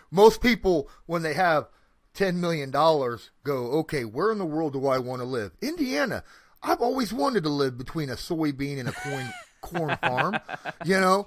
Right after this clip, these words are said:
Uh, <laughs> but, um, no, the, the people in Indiana are, are just absolutely awesome and very, very helpful and kind. And I think that's one of the reasons why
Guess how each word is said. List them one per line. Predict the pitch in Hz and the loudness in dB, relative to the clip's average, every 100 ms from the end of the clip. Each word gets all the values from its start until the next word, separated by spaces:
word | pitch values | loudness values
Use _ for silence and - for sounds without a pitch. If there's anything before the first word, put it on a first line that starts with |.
| - - - | -8 -20 -2
Uh, | 180 190 185 | 4 6 6
<laughs> | - - - 269 - 294 - - 277 220 - 233 - - - - | 4 0 4 4 6 4 6 4 4 2 0 -4 -4 -20 -20 -16
but, | 151 175 180 156 135 | -2 4 6 6 2
um, | 143 147 135 123 113 98 | 2 4 2 -2 -10 -16
no, | 120 147 135 | -8 -2 -2
the, | 127 | -2
the | 123 135 | -8 -10
people | - 170 147 135 | -8 -8 -4 -4
in | 117 | -4
Indiana | 113 107 101 98 | -10 -12 -12 -10
are, | 87 85 82 | -10 -10 -14
are | 101 | -16
just | 95 110 - | -14 -16 -14
absolutely | 104 101 104 101 92 92 87 | -14 -12 -12 -14 -14 -18 -18
awesome | - 92 87 - 87 78 _ | -12 -10 -10 -14 -18 -20 _
and | 95 90 87 87 82 | -16 -14 -14 -18 -16
very, | 95 98 | -12 -12
very | 90 92 87 | -10 -12 -12
helpful | 92 90 95 92 90 | -14 -14 -16 -14 -14
and | 87 85 | -16 -16
kind. | 92 92 90 87 80 | -12 -12 -12 -16 -18
And | 95 92 87 | -16 -16 -14
I | 90 | -16
think | - 113 | -14 -16
that's | 98 95 | -14 -16
one | 101 95 92 | -16 -16 -14
of | 87 | -16
the | |
reasons | 87 92 92 92 87 | -16 -16 -16 -18 -20
why | 90 90 90 | -14 -12 -12